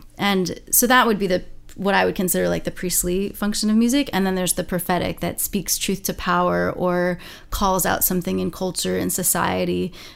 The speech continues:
And maybe it's not always just calling it out. Maybe not, it's not always a negative thing. It could be celebrating it too, like something that's new and moving and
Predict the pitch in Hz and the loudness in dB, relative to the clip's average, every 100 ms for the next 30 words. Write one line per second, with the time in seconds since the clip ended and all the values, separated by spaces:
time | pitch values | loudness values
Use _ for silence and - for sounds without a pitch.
0 | - 285 294 - 262 311 277 - 190 170 | -2 4 4 6 4 6 4 4 4 4
1 | 180 190 185 170 170 - - 190 180 165 | 4 4 2 0 0 0 0 2 4 6
2 | 175 170 190 196 185 - - 208 196 180 | 4 4 2 0 0 0 -2 0 2 2
3 | 185 185 180 185 180 175 170 - - 160 | 2 0 0 0 -2 -2 -2 -4 -6 -2
4 | 156 165 135 156 - - - - 180 - | 0 0 -2 -4 -4 -4 -6 -6 -6 -6
5 | 190 175 170 170 170 170 - 160 - 175 | -6 -2 -2 0 -2 -2 -4 -4 0 2
6 | 175 165 165 160 165 185 - 185 185 170 | 2 0 0 0 -2 -2 -2 0 0 0
7 | 156 160 139 165 165 | -2 -2 -2 -2 -4